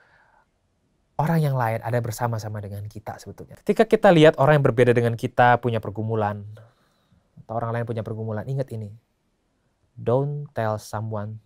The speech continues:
to get over it. Help them get through it. So, teman-teman, doa saya adalah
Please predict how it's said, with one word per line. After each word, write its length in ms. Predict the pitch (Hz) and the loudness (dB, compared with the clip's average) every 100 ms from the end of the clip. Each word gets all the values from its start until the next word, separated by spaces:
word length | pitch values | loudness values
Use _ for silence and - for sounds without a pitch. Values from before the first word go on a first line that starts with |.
| - | -16
to 80 | |
get 240 | 101 110 - 117 | -10 -8 -8 -8
over 240 | 107 101 | -8 -10
it. 140 | 101 _ _ _ _ _ _ _ _ | -14 _ _ _ _ _ _ _ _
Help 320 | - 123 - | -2 -2 -2
them 560 | 117 117 110 104 107 - _ _ _ _ | -8 -6 -6 -10 -16 -20 _ _ _ _
get 320 | 110 113 107 _ _ _ _ | -8 -4 -4 _ _ _ _
through 400 | - 110 98 - | -12 -10 -10 -14
it. 20 | _ _ _ _ _ _ _ _ _ _ _ | _ _ _ _ _ _ _ _ _ _ _
So, 160 | - 160 | -4 -2
teman-teman, 480 | 143 139 135 143 | 0 -2 0 2
doa 160 | 131 110 | 2 2
saya 240 | 110 165 | 0 -2
adalah 400 | 139 104 92 92 | 0 -2 -8 -14